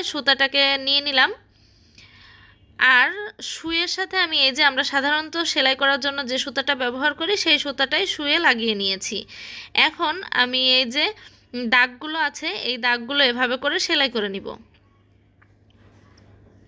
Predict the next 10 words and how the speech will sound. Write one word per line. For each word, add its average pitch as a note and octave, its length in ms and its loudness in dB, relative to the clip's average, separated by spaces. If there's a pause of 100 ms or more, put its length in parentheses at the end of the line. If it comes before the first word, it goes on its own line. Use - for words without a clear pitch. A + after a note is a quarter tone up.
(840)
আমি C#4 260 2
আবারও D4 380 4
বলছি, C#4 440 -4 (380)
বক্রমটা D4 500 0
যে D#4+ 160 2
লাগিয়েছি C#4 560 2 (100)
এটা C4+ 160 -2
কিন্তু D4 320 -6
আমি A#3+ 260 0
কাপড়ের B3 460 0